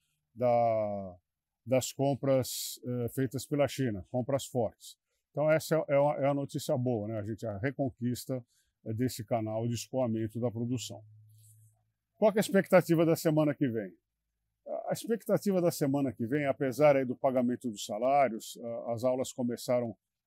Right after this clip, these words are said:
há poucos dias, ainda é de preços estáveis e o mercado se ajustando,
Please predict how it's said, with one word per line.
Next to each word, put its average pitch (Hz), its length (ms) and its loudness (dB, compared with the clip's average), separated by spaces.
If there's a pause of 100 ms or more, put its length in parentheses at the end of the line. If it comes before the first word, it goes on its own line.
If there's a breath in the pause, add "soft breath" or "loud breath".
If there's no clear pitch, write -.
há 117 80 -8
poucos 117 380 -4
dias, 127 380 0
ainda 147 320 2
é 143 260 4
de 147 300 -4 (400)
preços 147 440 2
estáveis 135 600 2
e 151 40 2
o 156 60 4
mercado 147 640 4
se - 140 -4
ajustando, 123 760 -2